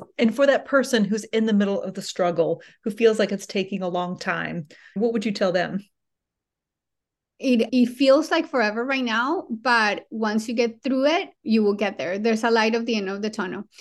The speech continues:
Speaker 2: There's something that I put in a talk at some point before. It's like, everybody can be the hero of your own story, right? If you think about all the struggles that we go in life, like, not even the struggles, like, the struggles that are, like, soul consuming,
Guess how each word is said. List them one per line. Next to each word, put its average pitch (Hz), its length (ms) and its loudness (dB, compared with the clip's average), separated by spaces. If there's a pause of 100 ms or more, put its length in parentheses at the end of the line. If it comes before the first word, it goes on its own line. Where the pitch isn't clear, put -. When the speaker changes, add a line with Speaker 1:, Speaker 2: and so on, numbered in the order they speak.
(160)
Speaker 2:
There's 240 240 0
something 277 280 0
that 269 120 -2
I 226 60 -4
put 220 180 -6
in 220 100 -4
a 220 100 -6
talk 214 300 -4
at 220 140 -4
some 202 160 -2
point 202 320 -6
before. 220 320 -2
It's 196 140 -4
like, 208 200 -2 (180)
everybody 254 500 2 (280)
can 269 280 4
be 254 140 0
the 226 140 4
hero 226 440 -2
of 226 300 -6
your 202 260 -2
own 202 300 -4
story, 214 520 -2
right? 220 300 -4 (460)
If 240 100 4
you 233 100 6
think 320 340 6
about 220 360 2
all 233 220 2
the 247 120 2
struggles 247 440 -2
that 247 120 -2
we 202 100 -2
go 196 120 -6
in 208 160 -4
life, 220 420 0
like, 226 260 0
not 269 260 2
even 349 320 2
the 262 80 0
struggles, 247 540 0
like, 226 280 -4
the 226 160 0
struggles 240 500 -2
that 220 160 0
are, 202 220 -4
like, 208 400 -4 (440)
soul 269 340 6
consuming, 214 720 -2